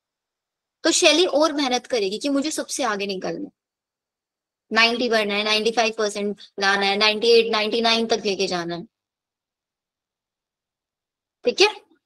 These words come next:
तो competition से क्या बढ़ता है?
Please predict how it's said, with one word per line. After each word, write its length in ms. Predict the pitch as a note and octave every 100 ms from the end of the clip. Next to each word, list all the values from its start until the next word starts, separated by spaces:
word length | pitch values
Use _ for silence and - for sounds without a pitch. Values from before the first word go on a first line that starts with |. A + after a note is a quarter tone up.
| _ _ _ _ _ _
तो 60 | B3
competition 920 | - C4+ A#3 B3 D#4 D4 C#4 F4 F4
से 220 | F4 F4 A4+ - _ -
क्या 180 | C4+ C4
बढ़ता 300 | D4 C#4+ D#4+
है? 280 | D#4+ E4+